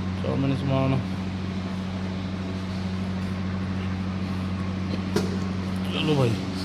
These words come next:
ਅੱਜ ਤਾਂ ਇੱਕ ਵਾਰ ਨਾ ਹੀ ਆਵੇਗਾ ਹਨਾ। ਸੈਟਿੰਗ ਜੀ, ਸੈਟਿੰਗ ਜੀ ਉਹ ਲੱਗਦੀ ਹੈ ਵੀ ਕਿਵੇਂ ਕਰਕੇ ਰੱਖਣਾ ਸਮਾਨ। ਥੋੜ੍ਹਾ ਫਰਕ ਹੈ, ਕਾਫੀ ਟਾਈਮ ਬਾਅਦ ਕਰਿਆ ਨਾ ਕੰਮ ਸਟਾਰਟ।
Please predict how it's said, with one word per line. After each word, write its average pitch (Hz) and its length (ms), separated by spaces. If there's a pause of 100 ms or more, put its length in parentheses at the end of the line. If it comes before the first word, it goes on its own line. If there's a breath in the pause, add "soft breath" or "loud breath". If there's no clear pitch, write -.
(340)
ਅੱਜ 175 100
ਤਾਂ 196 160
ਇੱਕ 190 120
ਵਾਰ 190 140
ਨਾ 208 160
ਹੀ 196 120
ਆਵੇਗਾ 165 360
ਹਨਾ। 202 160 (600)
ਸੈਟਿੰਗ 175 340
ਜੀ, 196 200
ਸੈਟਿੰਗ 185 360
ਜੀ 214 80
ਉਹ 214 80
ਲੱਗਦੀ 175 300
ਹੈ 185 60
ਵੀ 180 80
ਕਿਵੇਂ 180 200
ਕਰਕੇ 175 200
ਰੱਖਣਾ 160 240
ਸਮਾਨ। 147 340 (680)
ਥੋੜ੍ਹਾ 160 160
ਫਰਕ 170 280
ਹੈ, 185 220 (460)
ਕਾਫੀ 160 180
ਟਾਈਮ 170 220
ਬਾਅਦ 165 180
ਕਰਿਆ 147 240
ਨਾ 175 120 (680)
ਕੰਮ 131 220
ਸਟਾਰਟ। 135 260